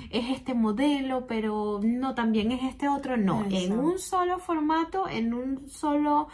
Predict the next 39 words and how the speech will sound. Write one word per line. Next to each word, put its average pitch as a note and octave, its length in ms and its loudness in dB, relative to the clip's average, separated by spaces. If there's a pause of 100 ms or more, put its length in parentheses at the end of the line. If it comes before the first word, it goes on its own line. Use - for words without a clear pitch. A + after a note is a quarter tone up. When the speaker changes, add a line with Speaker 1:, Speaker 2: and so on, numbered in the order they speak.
(180)
Speaker 1:
archivo, D4 880 2 (720)
tienen G3 400 4
todo F4+ 240 2
lo G#4+ 160 0
que F4 80 2
ustedes D4+ 320 0
ofrecen D4+ 500 0
al D#4 120 0
mayor D4 460 0
con G3 320 2
toda E4+ 300 4
la G4+ 80 0
información D4+ 760 -4
súper A3+ 320 -4
definida G#3+ 580 0 (600)
y F4 340 6 (380)
así A3+ 280 2
lo G#3+ 160 2
envían C#4 460 2
y A3+ 180 -2
todo A#3 320 0
como A#3 320 -2
que, F3+ 320 -4
eh, F3+ 300 -4
está F#3+ 260 -6
estructurado F#3 800 -2
con F3+ 160 -4
una F3 180 -2
buena G3 280 0
organización G3+ 760 -4 (360)
que F#3 80 0
Speaker 2:
Exacto. E3 100 -6
Speaker 1:
tanto F#3+ 340 2
te B3+ 100 0
va G3 100 6
a G3 80 2
servir A3+ 340 -4
para D#3 320 -4
ti A3+ 260 -4